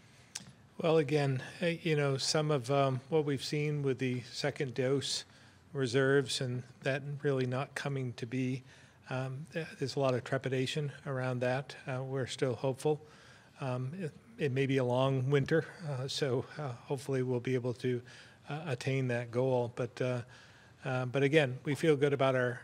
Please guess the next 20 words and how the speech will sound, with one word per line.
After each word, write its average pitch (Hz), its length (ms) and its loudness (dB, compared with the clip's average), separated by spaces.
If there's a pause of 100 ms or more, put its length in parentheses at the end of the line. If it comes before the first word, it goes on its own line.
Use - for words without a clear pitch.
our 135 80 0
plan 151 500 -2 (120)
and 131 160 -4
moving 131 280 -2
forward, 143 480 2 (220)
uh, 131 240 -6 (140)
and 123 320 -6 (100)
all 135 240 0
we 143 60 0
need 131 160 0
is 127 180 0
a 127 60 -4
supply 123 600 2 (540)
i-, 147 60 -6
in 147 240 -4
order 127 200 0
to 131 120 -6
meet 127 220 -2
that 123 180 -6
goal. 127 260 -8